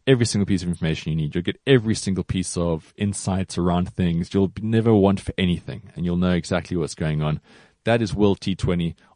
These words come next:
all summed up. Go on to the Bounce C O Z A right now and get that full guide. It is as easy as that. Right, which then just leaves us into the final feature for this week.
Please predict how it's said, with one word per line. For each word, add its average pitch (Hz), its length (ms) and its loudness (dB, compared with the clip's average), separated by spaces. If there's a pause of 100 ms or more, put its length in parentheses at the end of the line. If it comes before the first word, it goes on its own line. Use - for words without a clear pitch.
all 120 160 4
summed 85 340 0
up. 80 260 0
Go 98 100 2
on 98 120 4
to - 80 -2
the 87 40 2
Bounce 90 320 4
C 92 160 0
O 82 100 0
Z 82 160 -2
A 76 120 2
right 90 320 2
now 73 220 -4 (300)
and 92 120 -8
get 95 140 -4
that 87 120 -2
full 95 280 0
guide. 65 340 -6 (240)
It 73 120 -4
is 76 280 -6
as - 160 -16
easy 107 300 -2
as 85 120 -2
that. - 320 -8 (680)
Right, 165 280 2
which 123 180 -4
then 151 140 2
just 147 180 -2
leaves 151 220 0
us 143 280 4
into 156 360 4
the 139 100 0
final 170 460 4
feature 120 320 2
for 95 140 -2
this 87 240 0
week. 90 220 0